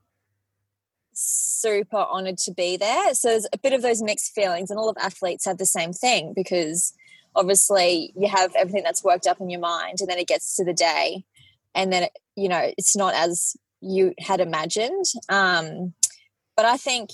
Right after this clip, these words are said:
from that, looking back, I've had a lot of time to look back, and I think I wouldn't be where I was now. I don't think I would have delved into the photography world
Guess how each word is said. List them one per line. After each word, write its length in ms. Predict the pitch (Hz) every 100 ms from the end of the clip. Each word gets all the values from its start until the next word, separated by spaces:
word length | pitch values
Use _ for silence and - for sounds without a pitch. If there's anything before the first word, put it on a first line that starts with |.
| - _ _ _ -
from 460 | - - 208 208
that, 280 | 185 160 -
looking 340 | 196 190 202 185
back, 260 | 165 175
I've 100 | 196
had 100 | 190 185
a 40 |
lot 120 | 180
of 100 | 185
time 200 | 190 170
to 120 | 180 170
look 200 | 175 -
back, 260 | 170 180
and 100 | 190 160
I 140 | 180
think 280 | - 180 180 - 185
I 100 | 190
wouldn't 280 | 190 175
be 360 | 180 180 180 175
where 260 | 190 185 175
I 200 | 175 175
was 340 | 165 170 165
now. 640 | 185 180 175 165 - 233 269
I 80 | 202
don't 140 | 208
think 180 | 214 202
I 60 | 190
would 120 | 190
have 100 | 180
delved 360 | 190 180 190 202
into 300 | 190 - 185
the 180 | 190
photography 640 | 190 196 - 180 185 185 180
world 520 | 175 170 165 160